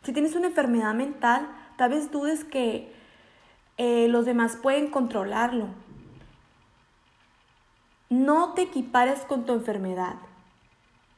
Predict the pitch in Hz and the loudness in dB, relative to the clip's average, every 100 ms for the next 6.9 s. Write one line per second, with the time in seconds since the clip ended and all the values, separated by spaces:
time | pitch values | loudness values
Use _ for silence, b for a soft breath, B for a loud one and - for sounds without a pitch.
0 | _ _ _ _ _ _ _ _ - 320 | _ _ _ _ _ _ _ _ 0 2
1 | 415 403 302 254 262 262 285 294 294 220 | 2 2 2 2 2 0 -2 -2 0 0
2 | 208 214 190 185 180 - - _ _ _ | -2 -4 -4 -4 -8 -16 -20 _ _ _
3 | _ _ _ _ _ _ _ _ _ - | _ _ _ _ _ _ _ _ _ -8
4 | 254 320 349 - 294 262 277 285 285 233 | 0 0 2 2 0 2 2 2 2 -2
5 | - - 240 254 254 233 - 226 233 226 | -2 0 2 4 2 0 0 4 4 4
6 | 226 226 214 - 240 247 240 214 | -2 -4 -4 -4 -2 0 -2 -6